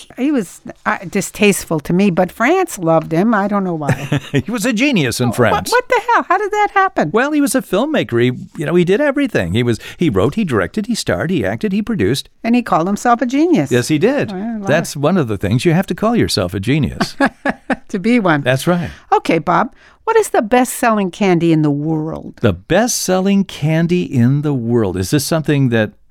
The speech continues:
Speaker 2: has a, is a United States product by any chance?
Speaker 1: It is. This
Speaker 2: Is it Hershey's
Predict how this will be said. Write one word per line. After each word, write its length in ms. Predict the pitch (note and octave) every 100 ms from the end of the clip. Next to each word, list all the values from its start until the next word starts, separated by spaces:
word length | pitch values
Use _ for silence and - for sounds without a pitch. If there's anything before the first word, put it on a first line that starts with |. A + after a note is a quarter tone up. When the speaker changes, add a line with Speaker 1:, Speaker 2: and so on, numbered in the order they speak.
| -
Speaker 2:
has 320 | - C3+ A2+
a, 480 | A2+ G2+ G2 F#2+ - -
is 180 | A#2 F#2
a 140 | F2+
United 460 | - G2+ G#2+ A2+ G#2
States 340 | - A#2 F3
product 460 | - F#3+ G3 A3+ -
by 140 | G3+
any 140 | G3+ G3+
chance? 320 | - G3+ A3
Speaker 1:
It 140 | F#3
is. 320 | D#3 A#3+ G#4+ -
This 140 | F3+
Speaker 2:
Is 140 | C#3+
it 80 | D#3
Hershey's 680 | B2 A3 A#3 - C2 - -